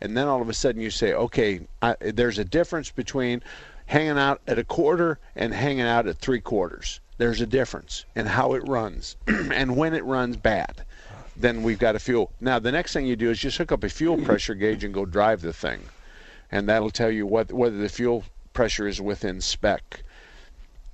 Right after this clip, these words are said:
Um, the second thing is, is to, this eighty-nine, just put it on an old-fashioned engine analyzer and just look at the spark plugs and the spark plug wires and stuff like that. One of the things that you can do is when it acts up, when it starts up and acts up,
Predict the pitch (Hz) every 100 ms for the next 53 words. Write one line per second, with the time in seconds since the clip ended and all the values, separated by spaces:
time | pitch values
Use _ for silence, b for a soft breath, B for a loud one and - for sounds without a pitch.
0 | - - 110 110 113 131 123 - 220 -
1 | 160 131 113 113 110 104 107 - 120 101
2 | - 107 110 147 143 131 120 120 147 107
3 | 101 - 143 123 117 110 110 120 - 123
4 | 123 104 107 123 139 110 98 98 95 95
5 | 95 95 110 98 95 98 117 110 101 104
6 | - 98 - 110 104 110 113 95 - 104
7 | - 120 95 92 98 98 104 107 107 90
8 | - 95 92 95 - 120 95 - b b
9 | b b b b b 123 143 135 113 139
10 | 127 110 - 107 151 202 156 113 110 95
11 | 95 117 - - 101 104 127 160 165 160
12 | - 117 98 - 107 101 90 - 110 117
13 | 135 113 110 104 110 - 98 82